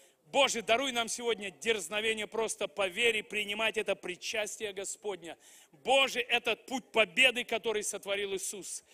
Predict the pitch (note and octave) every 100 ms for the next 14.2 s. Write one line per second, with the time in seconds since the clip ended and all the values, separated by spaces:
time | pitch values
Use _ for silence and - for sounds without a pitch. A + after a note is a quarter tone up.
0 | - - G3+ B3+ A#3+ A3+ G#3 C#4 C#4+ C4+
1 | C4+ C4 B3+ C4 A#3+ A3+ A3 B3 A#3+ A#3+
2 | D4 B3+ C4+ C4 B3 B3 C4 C4+ B3+ C4+
3 | C#4 D4 D#4 C4 A#3 G3+ F#3 D#3 - -
4 | G3+ G3 A#3 A#3 B3 B3 G3+ D#3 _ -
5 | - E3+ G#3 D#3+ D3+ G#3+ C4+ A#3+ A#3+ A3+
6 | G#3+ - B3+ A3+ - - A#3 A3+ G3+ G#3+
7 | G3+ G#3 G#3+ G#3+ - G3+ F#3 G#3 E3 G3
8 | F3+ A3+ B3 A3 - - - G3+ E3 C4
9 | C4 A3+ B3+ - _ - G#3+ G3+ G3 G3
10 | - G3 G3 A3+ A3 G#3+ F3+ F#3 F3 A#3
11 | A#3 F3 A3+ A3 G#3 - - G3 F#3+ -
12 | D#3+ - G#3 G3 G#3 _ _ _ _ _
13 | F#3+ F3+ - G3 F3+ - A3 F#3+ G3+ F#3
14 | F3+